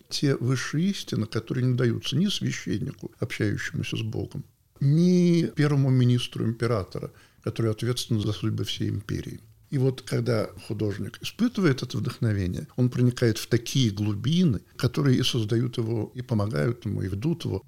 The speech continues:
к созданию шедевра. Или нет. Или он ждёт в своей жизни этого единственного мгновения, а может быть, их будет несколько, когда такое ему откроется. Это культура романтизма.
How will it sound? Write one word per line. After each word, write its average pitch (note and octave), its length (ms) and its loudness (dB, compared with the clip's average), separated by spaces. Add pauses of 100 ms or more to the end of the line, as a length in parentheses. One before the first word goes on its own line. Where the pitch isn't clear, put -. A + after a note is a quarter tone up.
(140)
к - 60 -18
созданию A2+ 460 0
шедевра. G2+ 540 -8 (320)
Или A3 260 4
нет. D#3+ 520 0 (280)
Или F3 440 2
он C3 240 0
ждёт A#2+ 400 -2
в - 60 -2
своей G#2 300 0
жизни D#3+ 540 -4 (260)
этого B2+ 280 0
единственного B2 540 2
мгновения, B2 580 2
а G2 60 -4
может C3+ 180 -2
быть, - 120 -6
их - 100 -14 (100)
будет A#2 140 -6
несколько, F3 340 -2 (140)
когда A#2 160 -4
такое - 360 -6
ему G2+ 200 -4
откроется. - 580 -12 (140)
Это A#3 220 4
культура C#3+ 520 0
романтизма. D3 640 -2